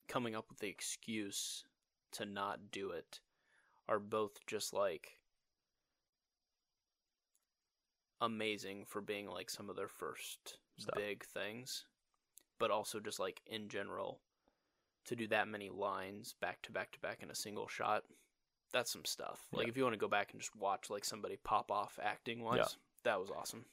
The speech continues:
Speaker 2: That's this movie, yeah.
Speaker 1: Yeah.
Speaker 2: Wow. That's a great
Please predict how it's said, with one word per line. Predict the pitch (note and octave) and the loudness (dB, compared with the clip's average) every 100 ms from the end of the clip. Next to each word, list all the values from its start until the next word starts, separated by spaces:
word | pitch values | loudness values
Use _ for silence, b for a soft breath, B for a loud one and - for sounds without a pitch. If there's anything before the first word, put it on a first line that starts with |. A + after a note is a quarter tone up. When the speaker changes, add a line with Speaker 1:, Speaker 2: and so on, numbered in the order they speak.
| - | 8
Speaker 2:
That's | G#2+ - | 8 8
this | - - | 0 0
movie, | G1+ - - | -4 -4 -2
yeah. | G1+ - - | -2 -2 -8
Speaker 1:
Yeah. | - - - _ _ _ - B B B B B B B B _ | -14 -14 -18 _ _ _ -16 B B B B B B B B _
Speaker 2:
Wow. | - - - B B B B B B - | 2 2 0 B B B B B B -12
That's | A2+ | -6
a | - | 0
great | - | 0